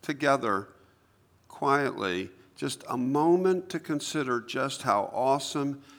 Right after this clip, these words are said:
and wonderful and sacred and incredible and glorious our God is.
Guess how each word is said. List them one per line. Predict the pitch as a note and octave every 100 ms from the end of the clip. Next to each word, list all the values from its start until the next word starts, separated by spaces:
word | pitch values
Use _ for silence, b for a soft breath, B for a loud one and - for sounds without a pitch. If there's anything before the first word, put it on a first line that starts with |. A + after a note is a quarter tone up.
| B -
and | A2 A2+ A2+
wonderful | B2+ C#3 C3+ C3 - B2 B2 B B -
and | G#2+ G#2+
sacred | - - B2+ B2+ - B2+ A#2 - B B -
and | G#2+ F#2+
incredible | A2 A2+ - C3 C3+ A#2 B2+ A#2+
and | A2+ G#2+ -
glorious | A#2 B2 A#2+ G#2 G2 F2+ - - _ -
our | A2 A2
God | A2 G#2 G2 F#2 F2+ _ _ -
is. | C#2 C2+ -